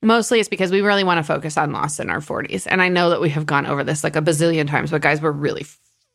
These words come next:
fucking excited <laughs> about this podcast. It's actually gonna be great. And all of the things that we learned from this podcast and from Mowage, and we are taking all of that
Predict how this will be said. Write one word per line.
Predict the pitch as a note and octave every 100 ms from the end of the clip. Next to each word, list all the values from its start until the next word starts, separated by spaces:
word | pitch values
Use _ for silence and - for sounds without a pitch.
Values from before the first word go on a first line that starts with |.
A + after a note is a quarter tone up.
| -
fucking | - - -
excited | - - - - -
<laughs> |
about | D#3+ - G3 -
this | C#4 B3+ -
podcast. | C4 G#3+ G#3+ G#3+ G#3 G3 - - - - -
It's | - G#3
actually | G3+ - A#3+
gonna | A#3 A3+
be | G3+ G3 F#3 - _ _ _ _
great. | G#3 G3 D#3+ -
And | F3+ F3+
all | F#3+ G#3+
of | B3+
the | B3
things | B3 A#3+ A3
that | G#3+
we | G3+ G#3 G3 -
learned | F3+ F#3 G3+ B3 D4+ E4 _ _ _ _ _ _ _ _ -
from | - D#3+ D#3
this | E3 B3 -
podcast | A#3+ A#3 A3 A3+ A#3 A3 -
and | - E3 D3+
from | - D3+ D#3 D#3+
Mowage, | F#3+ A3+ A3 G#3 F#3+ F3
and | - E3 D#3+ D#3+ D#3+ D#3+ D3+ - - _ _ _ -
we | F#3 F3
are | E3+
taking | D#3 F3 E3+ D#3
all | E3+ F#3+
of | G3
that | F#3 F#3 F3+ F3+